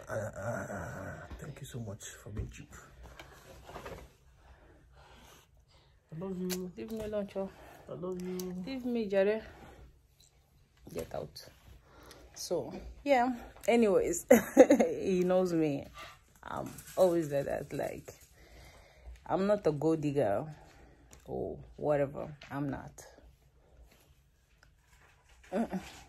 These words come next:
Speaker 2: That is not me. Oh. Anyways, so big thanks to him for buying me all these stuffs. I really do appreciate it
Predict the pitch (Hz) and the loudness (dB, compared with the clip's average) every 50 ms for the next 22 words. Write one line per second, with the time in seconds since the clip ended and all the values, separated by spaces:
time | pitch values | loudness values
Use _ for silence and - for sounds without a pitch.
0 | - - - 180 170 180 - 165 160 156 165 180 180 175 - - - 190 190 190 | -20 -18 -12 -12 -12 -10 -8 -10 -10 -8 -8 -8 -8 -10 -10 -8 -6 -4 -4 -2
1 | 185 180 180 175 180 180 185 - - _ _ - - - - - - - 240 240 | -4 -4 -4 -6 -8 -12 -16 -20 -20 _ _ -20 -18 -18 -20 -6 2 4 6 6
2 | 233 208 180 165 151 147 151 147 - - - 143 131 127 131 - - - - - | 6 6 6 6 6 6 4 0 -4 -4 -4 -4 -4 -4 -6 -10 -14 -20 -20 -20
3 | - - - - - - - - - - - 185 233 247 226 - 214 208 214 220 | -20 -20 -20 -20 -20 -20 -20 -20 -20 -6 0 2 2 2 4 6 6 6 6 4
4 | - - - 190 180 196 202 202 220 240 240 233 - - - - - 175 175 175 | 2 2 2 4 4 4 4 4 4 4 2 2 -2 -6 -18 -6 2 6 8 8
5 | 165 156 151 - - _ _ _ _ - - _ _ - 165 170 185 185 185 180 | 8 8 4 0 -6 _ _ _ _ -20 -20 _ _ -6 0 2 2 4 2 2
6 | 180 180 170 165 160 180 170 170 160 160 160 - - 147 165 196 196 - - - | 0 0 0 0 0 0 0 0 -2 -4 -6 -2 0 0 0 0 -2 -6 -12 -16
7 | - - - - - _ _ _ _ _ _ _ _ _ _ _ - 147 151 156 | -18 -20 -20 -20 -20 _ _ _ _ _ _ _ _ _ _ _ -6 -4 -2 0
8 | 170 170 170 170 170 165 160 156 143 147 151 - 143 143 - - 151 147 151 147 | 0 0 0 0 -2 -4 -4 -4 -4 -4 -4 -4 -6 -6 -6 -6 -6 -6 -6 -8
9 | 147 - - | -10 -14 -14